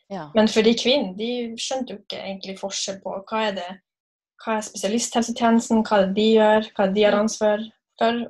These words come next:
Speaker 2: og hva er det kommunehelsetjenesten gjør.
Speaker 1: Mhm.
Speaker 2: Og hvordan er kommunikasjonen imellom dem?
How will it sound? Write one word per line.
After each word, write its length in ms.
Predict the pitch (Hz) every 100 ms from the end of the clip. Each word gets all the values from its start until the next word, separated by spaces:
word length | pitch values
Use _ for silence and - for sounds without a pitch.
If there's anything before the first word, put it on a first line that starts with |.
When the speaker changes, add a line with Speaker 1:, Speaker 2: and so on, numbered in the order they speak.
| 202
Speaker 2:
og 80 | 196
hva 280 | 208 196 196
er 60 |
det 260 | 190 180 180 -
kommunehelsetjenesten 1120 | 208 202 220 220 240 240 220 202 - - 196 _ -
gjør. 320 | 170 147 -
Speaker 1:
Mhm. 280 | 214 170 165 _ _ _ _ -
Speaker 2:
Og 560 | 202 190 185 190 190
hvordan 320 | - 220 214 202
er 180 | 196
kommunikasjonen 640 | 196 196 196 202 226 196 185
imellom 480 | 190 214 233 180 -
dem? 320 | 190 170 196